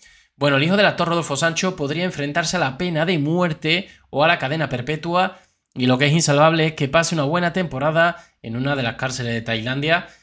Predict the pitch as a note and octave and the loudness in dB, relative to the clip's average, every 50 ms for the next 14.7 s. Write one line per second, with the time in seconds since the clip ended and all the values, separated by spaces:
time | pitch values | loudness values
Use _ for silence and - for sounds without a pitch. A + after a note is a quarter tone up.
0 | _ _ _ _ _ _ _ _ _ _ _ _ - - - A#2 A#2 C#3+ C#3 C#3+ | _ _ _ _ _ _ _ _ _ _ _ _ -6 -4 -4 -2 0 2 2 2
1 | D#3+ E3 F3+ F#3+ F3 F3 D3 C3 B2+ B2+ C#3+ D#3+ F#3 G3+ G#3+ G#3+ - - - B2+ | 2 2 0 0 0 0 0 0 2 2 2 2 2 2 0 -4 -6 -10 -8 -4
2 | C3 C3+ B2+ C3 B2+ A#2+ A#2 B2 C#3 D#3+ E3 D#3+ E3+ E3 D#3 D3 C#3+ D3 F3 F3+ | -4 -4 -2 -2 -2 -2 -2 0 0 0 0 0 0 -2 0 0 2 2 2 2
3 | E3+ C3 C3 C#3+ C#3+ C#3+ C3+ C3+ C3+ C3+ - - C3+ B2+ B2+ B2+ A#2+ A#2+ A#2+ A#2+ | 2 0 0 0 0 2 0 0 -2 -6 -10 -12 -8 -6 -4 -4 -4 -6 -6 -8
4 | A#2 A2 - - - _ _ _ _ _ - - B2+ B2+ C3+ D3 D3 C#3 C#3 C3+ | -8 -10 -10 -14 -20 _ _ _ _ _ -16 -12 -10 -6 -4 -2 -2 -2 -2 -2
5 | C3 C3 A#2+ B2+ C#3 C#3 C3 A#2+ A#2 A#2+ - - B2+ B2+ B2 B2 - B2+ B2 B2+ | -2 -2 -2 -2 -2 -2 -2 -4 -6 -8 -10 -8 -6 -6 -6 -6 -6 -6 -4 -4
6 | B2 A#2 - D#3 E3 F#3 G3+ G#3+ A3+ B3 - - - _ _ _ _ _ _ _ | -6 -6 -4 0 2 2 4 2 2 -2 -6 -12 -18 _ _ _ _ _ _ _
7 | _ _ _ _ _ _ _ B2 A#2+ A#2+ B2 C3+ B2+ - B2 B2 A#2 - B2 A#2 | _ _ _ _ _ _ _ -6 -4 -2 0 0 0 -2 -2 -4 -4 -4 -4 -4
8 | B2 B2+ C#3+ D#3 F3 F#3+ G3 G3 F3 D3 B2 B2+ C3+ C#3+ D#3 D#3 - F#3 F3+ F3 | -4 -2 0 2 4 6 6 6 6 4 2 2 2 2 2 2 2 0 0 0
9 | - F#3+ F3 - F#3+ F#3+ G3 F#3+ G3 F3 F3+ F3+ F#3 F#3 - - - - D#3+ D#3 | 0 -2 -2 0 2 2 2 2 2 2 2 4 4 2 0 -2 -6 -6 -4 -2
10 | E3+ D#3+ D#3+ D3 D#3+ D#3+ D3+ - D#3+ D#3 D3+ D3 - D#3+ D#3 D3 C#3 C#3+ D3 C#3+ | -2 -2 -2 -2 -2 -2 -2 -2 -2 -2 -2 -2 -2 -2 -2 -2 -4 -4 -4 -4
11 | C3+ D#3+ D#3 D3+ C#3+ - D3+ D3+ D#3 D3+ - - - _ _ _ _ _ _ _ | -2 -2 -2 -2 -2 -2 -4 -4 -4 -6 -8 -16 -20 _ _ _ _ _ _ _
12 | A#2 B2 B2 B2 B2 - - B2+ C3 C#3+ D3 D#3 D#3 D3+ C#3+ B2+ B2 B2+ B2 B2 | -4 -2 0 0 0 -2 -2 0 0 2 2 0 0 -2 -4 -4 -4 -4 -4 -2
13 | D3 C#3 C3 - - C#3+ C#3+ C#3+ D3 D3 - C3 C3 C#3 C#3 C3+ C3+ B2+ B2+ B2 | -2 0 0 0 0 0 2 2 2 2 0 0 -2 -2 0 0 2 2 0 0
14 | - C3+ B2 B2+ - B2+ B2+ C3+ D3+ D#3+ E3+ F3 - | 0 -4 -6 -4 -4 -2 0 2 2 2 2 0 -4